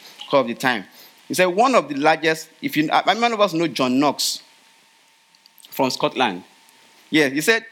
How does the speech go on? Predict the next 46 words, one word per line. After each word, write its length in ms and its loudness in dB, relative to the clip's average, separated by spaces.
"One 220 2
of 160 0
the 80 -10
largest 580 0
op-, 200 -4
opposition 600 -2
to 140 -2
his 160 2
ministry, 640 -2
Queen 280 0
Mary 260 2
of 140 -2
the 80 -6
Scots, 840 -2
is 160 0
said 180 2
to 80 -4
have 160 0
said, 380 0
'I 140 0
fear 300 -2
John 300 0
Knox's 240 0
prayer 380 0
more 140 4
than 300 0
all 260 4
the 140 2
assembled 560 -2
armies 300 0
of 140 -6
Europe.'" 260 -6
John 200 2
Knox 220 0
came 200 2
and 140 0
said, 300 -2
"Give 160 0
me 100 0
Scotland 360 -2
except 280 -6
I 80 -2
d-, 180 -12
or 140 2
I 120 2
die." 300 -4